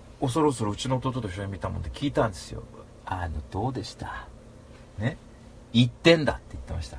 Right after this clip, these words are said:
「こんなクソみたいなの見たことない」って言われちゃって。俺勧めただけになんとも申し訳ない気持ちになったのは正直なとこですけどね。まあ、アクアマン。え、え、先週楽しみにし-、ね、行こう行こ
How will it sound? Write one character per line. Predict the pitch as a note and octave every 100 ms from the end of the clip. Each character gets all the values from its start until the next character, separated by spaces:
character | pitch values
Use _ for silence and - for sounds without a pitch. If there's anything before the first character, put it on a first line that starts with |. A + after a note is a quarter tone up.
| -
「こ | - - E3
ん | F#3 F3+
な | F#3
ク | -
ソ | F3+
み | D3
た | B2
い | A2
な |
の | G#2
見 | A#2
た | A#2
こ | F#2+
と | F2
な | E2
い」 | E2
っ |
て | -
言 |
わ | E2
れ | D#2
ち | D2+
ゃ |
っ |
て。 | - - - - - - - - - -
俺 | G#2
勧 | A2 - C#3
め | C#3
た | D3+
だ | C3+ B2+
け | D3
に | A#2
な | B2
ん | D3
と | A#2+
も | G2+ A#2 A#2+
申 |
し | C#3
訳 | D3+
な | D3+
い | B2
気 | G2+
持 | F#2
ち | -
に | G#2
な | G#2
っ |
た | -
の | G2
は | F2
正 | - G#2+
直 | A2+
な | A2 E2
と | E2+
こ | F2+
で | F2
す | -
け | -
ど |
ね。 | E2+ A2 - - - -
ま | D#3+
あ、 | D#3
ア | D#3+
ク | D#3+
ア | A2+
マ | G2+
ン。 | - - - - - - - - - - A#2
え、 | C3 - - - C#3+
え、 | C#3
先 | B2+ B2+
週 | A#2 A#2+
楽 | B2 A#2
し | B2+
み | A2+
に | F#2
し-、 | - - - - - -
ね、 | A2+ C#3 -
行 | A2+
こ | A2
う | G2
行 |
こ | G#2+